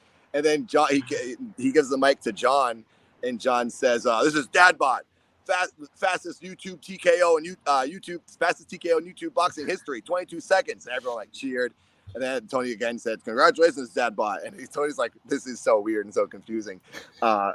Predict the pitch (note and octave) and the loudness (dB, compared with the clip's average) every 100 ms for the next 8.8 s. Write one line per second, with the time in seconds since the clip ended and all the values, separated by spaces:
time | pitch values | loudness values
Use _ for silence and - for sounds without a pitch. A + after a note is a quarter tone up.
0 | - B2 A#2+ A#2 A2 G2+ B2+ C#3 B2 B2 | -8 0 6 6 4 0 -2 -2 -2 -2
1 | B2 C3+ B2 A2+ A#2+ A#2 A#2+ A#2+ A#2 A2+ | -2 -2 -2 0 2 2 0 -2 -4 -6
2 | A2 A2+ A#2+ G#2 G#2 G#2 A2 A2 A2+ - | -2 -2 -2 -2 0 2 4 4 2 -2
3 | F#2+ - G2+ G2+ G2+ - - G2+ G2 F2+ | -16 -4 -2 0 -2 -4 -4 -2 0 0
4 | G#2+ - F#2 F#2 F#2 G2 F#2+ G2 F#2 F#2 | -2 0 -2 -2 -2 -2 0 -2 -2 -2
5 | F#2+ G2 A2 C#3+ C#3+ C#3+ C3+ D3+ C3+ G2 | -2 0 4 4 4 2 6 6 4 0
6 | G2+ F#2+ - _ _ - F3+ F3 C#3+ C#3+ | -4 -6 -8 _ _ 4 6 4 4 4
7 | C3+ E3+ C3 C#3 B2+ A#2+ C3+ B2+ G#2+ A#2 | 4 0 2 2 2 -2 0 0 0 -2
8 | A2+ G#2+ A2+ - G#2+ G#2+ A2 G#2+ | -2 -4 -6 -6 -6 -2 -2 -2